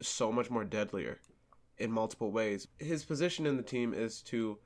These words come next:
basically make it, make it harder for your opponent to get their, to their objectives, make their objectives harder to claim. So if you are protecting a point or, or, you know, a zone or a payload,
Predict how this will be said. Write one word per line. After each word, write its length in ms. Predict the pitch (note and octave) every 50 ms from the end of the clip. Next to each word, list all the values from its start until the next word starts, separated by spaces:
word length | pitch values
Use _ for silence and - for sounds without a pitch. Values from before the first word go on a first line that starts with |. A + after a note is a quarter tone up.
| - - _ _ -
basically 460 | - C#3+ C#3+ D3+ D3 - - E3+ E3 D3
make 340 | C3+ B2+ C3 C3 C3 C3
it, 220 | C3+ B2 - - - _ _ _ _ _ - _ _ _ _ _ _ -
make 220 | A2+ C#3 C#3 -
it 100 | B2+ A2+
harder 320 | - B2+ A#2+ A#2+ A#2 A#2
for 240 | A2+ - - A2+ A2+
your 120 | A2 G#2 G2+
opponent 380 | G2 - - A2+ G#2+ G#2+ - -
to 80 | B2
get 140 | G2+ G#2 -
their, 120 | G#2 -
to 160 | - - - G#2
their 180 | F#2+ G2 F#2
objectives, 580 | E2+ - - - - - - - - - - -
make 240 | - A#2+ A#2 - -
their 140 | A2+ G#2+
objectives 640 | G#2 F2+ A2 G#2 F#2+ - - F2+ F#2+ - - - - -
harder 360 | - - F#2+ F#2+ F#2 F#2+ F#2
to 140 | - - -
claim. 300 | - - G1+ G#1+ B1+ - _ - _ _
So 380 | - - - C#3 A2+ G2 - - - - - -
if 180 | - A#2 A#2+ -
you 240 | A#2 B2 B2 A#2+ D#2
are 180 | G2 A2 G#2+
protecting 640 | G#2 - A#2+ - B2 G#2 G#2 G#2+ A#2 G#2+ A2 A2+ G#2 - - -
a 400 | E2+ G2 G#2+ G#2 G2+ G2+ A2 - _ _ _ _
point 440 | - - D3 C#3 G#2 - - - - - - - _ _ _ -
or, 260 | - G2 G2 G2 F2+
or, 380 | C2+ D#2 G2 F#2+ F#2 F2+ F2+ - -
you 100 | - G#2
know, 180 | G2 D#2+ D#2 -
a 60 | A2+
zone 420 | G2+ A2+ A2 A2 A2+ A2+ A2+ A2 - - -
or 220 | - F#2+ F2 E2+
a 40 | F2
payload, 520 | - - A2 F#2 G#2+ G#2+ G#2+ A2 A2 -